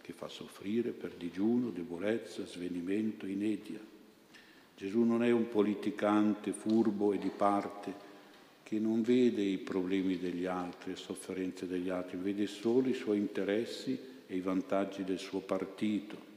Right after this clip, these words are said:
Gesù non è un politicante è un praticante di misericordia,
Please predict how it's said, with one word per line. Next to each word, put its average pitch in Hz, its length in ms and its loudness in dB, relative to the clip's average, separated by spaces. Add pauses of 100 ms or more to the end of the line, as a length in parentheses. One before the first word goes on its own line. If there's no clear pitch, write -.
Gesù 98 400 -6
non 95 160 -2
è 92 180 -2 (360)
un 98 180 0
politicante 95 880 0
è - 20 -4
un 92 200 -2
praticante 120 1000 -2
di 104 120 -2
misericordia, 101 1080 -2